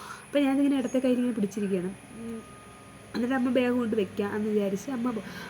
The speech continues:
ആ, കടയിൽ കൊടുക്കാൻ വേണ്ടി പോയി. പക്ഷേ ഇതേമായിട്ടൊന്നും സംഭവിച്ചതെന്ന് വെച്ചാൽ കടക്കാരാരും മേടിച്ചില്ല, അവർ മേടിക്കില്ല,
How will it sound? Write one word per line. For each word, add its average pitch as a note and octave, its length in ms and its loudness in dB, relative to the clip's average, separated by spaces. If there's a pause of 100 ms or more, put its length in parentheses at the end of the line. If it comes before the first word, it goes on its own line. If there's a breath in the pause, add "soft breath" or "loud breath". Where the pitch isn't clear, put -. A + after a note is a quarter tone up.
(120)
ആ, C4 60 -8 (720)
കടയിൽ C#4 300 6
കൊടുക്കാൻ A#3 280 6
വേണ്ടി G#3+ 160 2
പോയി. - 120 2 (200)
പക്ഷേ D4 300 2 (260)
ഇതേമായിട്ടൊന്നും D4 480 4
സംഭവിച്ചതെന്ന് A3 540 2
വെച്ചാൽ A3 140 0
കടക്കാരാരും A3 560 4
മേടിച്ചില്ല, F#3+ 360 4
അവർ A#3+ 120 4
മേടിക്കില്ല, A3 480 6